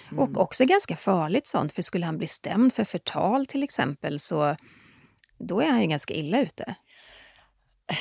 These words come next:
Speaker 1: Ja, alltså jag tror nog mer då på, jag, jag tror det är för vågat att använda det här som ett P R-trick. Det måste ha blivit som, alltså versionen att man har skickat två olika manus,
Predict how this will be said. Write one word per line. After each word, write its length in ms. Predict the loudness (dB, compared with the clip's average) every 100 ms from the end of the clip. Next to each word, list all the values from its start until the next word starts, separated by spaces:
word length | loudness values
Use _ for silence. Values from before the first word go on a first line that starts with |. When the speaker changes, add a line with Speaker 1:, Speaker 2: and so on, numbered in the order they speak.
| -6 -2
Speaker 1:
Ja, 500 | 4 6 6 4 0 2
alltså 220 | 2 6
jag 140 | 4
tror 220 | 4 2 4
nog 220 | 2 2
mer 360 | 4 6 6
då 180 | 6 4
på, 280 | 2 2 6
jag, 180 | 6 8
jag 140 | 6
tror 120 | 6
det 80 | 4
är 40 | 4
för 360 | 8 10 12
vågat 720 | 10 8 8 8 4 2 -4 -4 2
att 360 | 2 0 -6 2
använda 280 | 4 6 6
det 100 | 6
här 60 |
som 120 | 6 2
ett 60 |
P 140 | 4 4
R-trick. 260 | 4 2
Det 80 | 2
måste 340 | 2 0 4 4
ha 60 |
blivit 360 | 6 4 4 4
som, 180 | 2 2
alltså 160 | 2
versionen 560 | 4 4 4 4 4 4
att 160 | 2
man 160 | 2 2
har 80 | 2
skickat 320 | -2 -4 -4
två 140 | -2
olika 240 | -4 2 4
manus, 520 | 4 4 0 -2